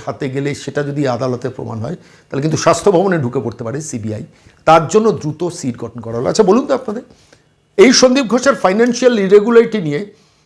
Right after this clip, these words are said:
উনিশে অগাস্ট আপনার মনে পড়লো সিট গঠন করার কথা? আর কয়েকদিন আগে, আপনার যদি মনে থাকে, আহ, চোদ্দোই অগাস্টের রাতের আগে, গত সোমবার সম্ভবত, রাজ্যের মুখ্যমন্ত্রী,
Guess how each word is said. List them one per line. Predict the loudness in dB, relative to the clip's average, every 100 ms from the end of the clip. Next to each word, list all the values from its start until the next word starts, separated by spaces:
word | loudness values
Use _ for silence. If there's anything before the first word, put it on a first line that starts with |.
| _ _ _ _
উনিশে | 0 4 6 6
অগাস্ট | 6 6 6
আপনার | 4 4 2
মনে | 4 2
পড়লো | 2 0
সিট | 0 -2 -2
গঠন | -2 -2 -4
করার | -4 -2
কথা? | -4 -6 -18 _ _ _ _ _ _ _ _
আর | 0 0 -4 4
কয়েকদিন | 6 6 4 2
আগে, | 2 2 0
আপনার | -2 -4 -4
যদি | -2
মনে | 0 0
থাকে, | 0 -2 -6 -8 -8 -12 _ _ _
আহ, | -4 -4 0 -2
চোদ্দোই | 0 0 2 4
অগাস্টের | 4 2 0 -2 -2 -6
রাতের | 0 0
আগে, | 0 0 2 0
গত | 0 -4
সোমবার | -2 0 2 0
সম্ভবত, | -2 -6 -8 -4
রাজ্যের | -2 -2
মুখ্যমন্ত্রী, | -4 -6 -6 -8 -10